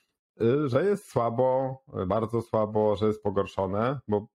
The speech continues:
prawie sześćdziesiąt siedem procent, znacząca większość. Druga taka wartość, która jest bardzo wysoka, to według tego badania siedemdziesiąt procent pracowników w branży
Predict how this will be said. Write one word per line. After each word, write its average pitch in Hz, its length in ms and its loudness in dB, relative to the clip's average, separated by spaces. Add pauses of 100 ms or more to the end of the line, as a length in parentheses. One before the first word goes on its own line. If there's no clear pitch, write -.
prawie 110 260 0
sześćdziesiąt 104 460 -2
siedem 95 260 -4
procent, 117 480 -2 (560)
znacząca 104 540 0
większość. - 600 -4 (380)
Druga 139 440 2
taka 107 280 0
wartość, 117 500 -2
która 101 440 0
jest 95 320 -2
bardzo 110 480 -2
wysoka, 92 680 -6 (320)
to 110 460 0 (240)
według 113 320 -4
tego 120 220 0
badania 101 380 0
siedemdziesiąt 120 640 0
procent 127 440 -2
pracowników 104 760 -2
w 95 80 -4
branży 110 440 0